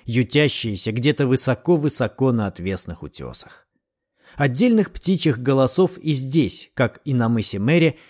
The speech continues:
нельзя было разобрать. Это был непрерывный низкий гул,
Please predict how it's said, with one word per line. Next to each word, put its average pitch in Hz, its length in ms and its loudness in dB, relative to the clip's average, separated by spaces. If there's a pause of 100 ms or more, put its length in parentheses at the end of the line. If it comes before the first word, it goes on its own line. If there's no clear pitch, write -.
нельзя 131 480 2
было 127 260 2
разобрать. 117 600 0 (420)
Это 147 320 2
был 151 240 4
непрерывный 135 880 2
низкий 135 520 -2
гул, 127 500 0